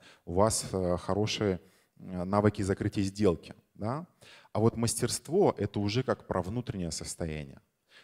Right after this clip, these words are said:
То есть мастер — это про внутреннее состояние. Кто ходил, э, может быть, ну, спортсмены, вы понимаете, о чём я говорю. То есть тогда, когда ты, э, то есть там у тебя там тренировка, неважно, чем ты занимаешься,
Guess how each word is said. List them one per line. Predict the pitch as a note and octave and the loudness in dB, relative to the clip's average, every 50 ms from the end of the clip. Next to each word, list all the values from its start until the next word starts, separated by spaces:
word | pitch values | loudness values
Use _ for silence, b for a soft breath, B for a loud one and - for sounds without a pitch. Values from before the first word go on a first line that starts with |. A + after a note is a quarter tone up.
| b b | b b
То | - | -2
есть | G2+ - - | 0 0 0
мастер — | G#2 A#2 D3 F3 E3+ - - G2 - - | 2 2 2 2 2 0 -2 -2 -2 -2
это | G#2+ G#2 - G2+ | -6 -4 -4 -6
про | - - G2+ G2 | -2 0 0 0
внутреннее | F2 F2+ G2+ B2 D3 C#3+ - A2+ G2 F2+ E2 D#2+ D2+ | 0 -2 -4 -4 -4 -4 -4 -4 -6 -4 -6 -6 -8
состояние. | - - E2 - - E2+ D#2+ D2+ D2+ D2 D2 - - _ _ _ _ B B B B B B B B B | -10 -12 -12 -12 -10 -10 -10 -10 -10 -12 -14 -18 -20 _ _ _ _ B B B B B B B B B
Кто | - A#2+ | -6 -2
ходил, | - C#3 C#3 C3+ C#3 D#3 D#3 D3+ C#3 | 0 -2 -2 0 2 2 4 4 4
э, | B2+ A#2 A2+ A2+ G#2+ G#2+ G#2 G2 | 4 4 4 4 2 2 0 -2
может | G2 G#2 G#2+ G2+ G2+ | -2 -6 -6 -6 -4
быть, | G#2 G#2 - - | -6 -6 -6 -6
ну, | B2 A#2 - - | -8 -8 -8 -8
спортсмены, | - - - A#2 A#2+ - - D3+ F3+ D#3 A#2+ G2+ | -8 -2 0 0 0 0 0 0 0 2 2 0
вы | F#2 A2 | -2 -2
понимаете, | - - A#2 A#2+ C3 C#3 A2+ F#2+ - G2+ | -2 -2 -2 0 0 0 0 0 0 -2
о | |
чём | F2 - - F#2 E2 | -4 -4 -6 -6 -6
я | E2 | -4
говорю. | D#2+ E2 D#2+ D2+ - - - _ _ b b b b b b b | -2 -2 -2 -2 -4 -8 -16 _ _ b b b b b b b
То | - A#2 | 2 2
есть | G#2+ - - - - - | 2 2 0 -4 -4 -2
тогда, | A#2 A2 A2+ D#3 D#3+ | -2 0 2 2 2
когда | - B2+ A2+ - A2 A2 B2+ A#2+ A#2 A2+ G#2 - - _ _ _ _ _ | 2 2 -2 0 2 4 4 6 6 4 2 -2 -10 _ _ _ _ _
ты, | - C#3+ C3+ B2 C#3 D#3 F3+ F#3 _ _ _ - | 2 2 4 2 2 -2 -4 -8 _ _ _ -10
э, | - G2+ G2+ G2+ G2+ G2+ G2 G2 G2 G2 G2 F#2+ F2+ - - _ _ _ - | -6 -2 0 0 2 2 0 0 0 0 0 -2 -4 -6 -18 _ _ _ -6
то | A2 | -6
есть | G2+ - - _ | -6 -6 -10 _
там | - F2 F2 | -10 -10 -10
у | E2 | -8
тебя | - - F2+ | -6 -6 -6
там | - - - - | -6 -6 -12 -8
тренировка, | - A2+ A#2 A#2 G#2+ A2 A2 - - - | -6 -2 0 2 6 6 6 4 4 -4
неважно, | F#2+ F#2 F#2 F#2+ F2 F2 - | -2 2 2 2 2 0 -4
чем | - - F2+ | -8 -6 -4
ты | - F#2+ | -4 -4
занимаешься, | E2 F#2 G2 G#2+ A#2+ D3+ F#3 G3 - - - A#2+ G#2 | -4 -4 -4 -4 -2 -2 -4 -4 -4 -6 -8 -8 -10